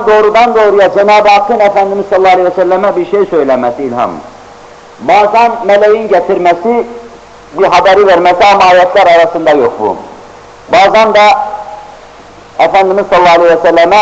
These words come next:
vahyin çeşitleri arasında anlatıldığı gibi çan sesi gibi,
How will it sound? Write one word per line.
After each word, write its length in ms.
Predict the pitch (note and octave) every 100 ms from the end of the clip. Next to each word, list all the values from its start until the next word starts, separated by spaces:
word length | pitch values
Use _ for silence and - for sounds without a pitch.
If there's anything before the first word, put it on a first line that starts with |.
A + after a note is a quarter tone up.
| F#3+
vahyin 320 | - E3+ F3+ E3+
çeşitleri 440 | D#3 F3+ F3+ F3+
arasında 460 | D#3+ D3 D3 E3 D#3
anlatıldığı 520 | D#3 D3 D3+ D3+ E3
gibi 340 | D#3+ F3 A3 -
çan 200 | F#3+ F#3+
sesi 340 | - - C#4
gibi, 180 | C3+ C#3+